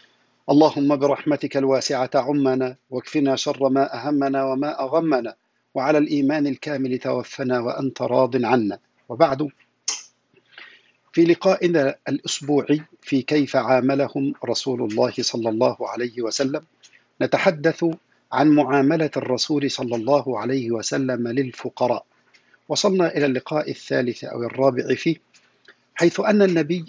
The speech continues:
صلى الله عليه وسلم كان يحض ويشجع ويحث أبناء الأمة وجماعاتها على العمل الشريف. والعمل الشريف في ديننا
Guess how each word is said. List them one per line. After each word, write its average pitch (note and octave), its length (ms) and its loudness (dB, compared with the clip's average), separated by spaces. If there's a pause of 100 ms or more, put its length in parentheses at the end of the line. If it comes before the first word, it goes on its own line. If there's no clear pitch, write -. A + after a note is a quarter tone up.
صلى C#3 280 0
الله C#3+ 400 2
عليه C#3 300 0
وسلم C#3 500 0
كان D3+ 300 -4
يحض C3+ 720 -2 (140)
ويشجع B2+ 880 -2 (100)
ويحث - 680 -2 (280)
أبناء C#3 440 -2
الأمة C3 640 -4 (400)
وجماعاتها C3+ 1000 -2 (420)
على C#3 260 2
العمل D3 600 0 (140)
الشريف. C3 760 -2 (500)
والعمل F#3+ 540 0
الشريف D3+ 580 2
في A#2 260 -2
ديننا F3 540 2